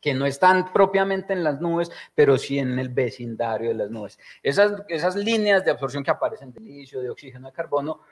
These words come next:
son, uno las conoce como líneas de, eh, ionización colisional que están asociadas a atmósferas de gas muy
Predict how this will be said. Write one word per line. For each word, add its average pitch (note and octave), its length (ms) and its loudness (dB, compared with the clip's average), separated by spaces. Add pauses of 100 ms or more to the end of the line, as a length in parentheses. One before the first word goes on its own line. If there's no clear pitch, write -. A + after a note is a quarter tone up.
son, B2 340 -2 (500)
uno C#3+ 180 0
las D#3 160 4
conoce B2 260 -6
como A#2 300 -6 (100)
líneas B2 800 -4
de, G#2+ 280 -2
eh, A2 340 -8
ionización A2 580 -8
colisional B2 640 -10
que - 120 -20
están A2+ 200 -20
asociadas A#2 600 0
a A#2 100 8
atmósferas B2 640 4
de B2 180 -2
gas B2+ 320 0
muy G#3 340 -2